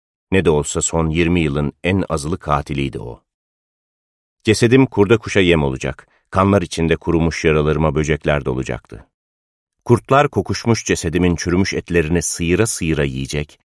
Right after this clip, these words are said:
kemiklerimi de sırada bekleyen çakallara bırakacaklardı." İlk kurşunu göğsümün tam ortasına doğru göndermişti. İkincisini onun iki santim altına,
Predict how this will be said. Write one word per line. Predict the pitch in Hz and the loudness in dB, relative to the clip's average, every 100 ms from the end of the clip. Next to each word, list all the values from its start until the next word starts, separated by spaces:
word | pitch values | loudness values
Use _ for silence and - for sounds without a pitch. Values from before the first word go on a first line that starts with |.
| _ - | _ -4
kemiklerimi | 104 104 - 98 101 | 2 2 4 4 6
de | 95 | 2
sırada | - 78 80 85 | 0 -2 0 0
bekleyen | 78 - 78 82 73 | -2 -2 -2 0 -2
çakallara | 78 73 71 71 69 | -4 -4 -2 -2 -4
bırakacaklardı." | 62 60 64 55 - 55 - - _ _ _ _ _ _ _ _ _ _ _ | -6 -10 -12 -12 -10 -12 -12 -20 _ _ _ _ _ _ _ _ _ _ _
İlk | 120 135 | -2 -2
kurşunu | - 90 - 85 107 | -2 -6 -2 -2 0
göğsümün | 87 82 87 90 | 0 0 -2 -2
tam | - 90 78 | 0 0 0
ortasına | - 73 - 73 | -4 -8 -4 -4
doğru | 69 69 | -2 -4
göndermişti. | 67 67 65 65 64 - 62 _ _ _ _ _ _ | -4 -4 -4 -6 -8 -12 -16 _ _ _ _ _ _
İkincisini | - 92 85 71 82 90 | -6 -2 0 -2 -4 -2
onun | 82 82 80 | -2 -4 -4
iki | - 107 | -6 -8
santim | - 76 76 78 | -4 -4 -4 -6
altına, | 64 - 62 57 | -6 -6 -12 -12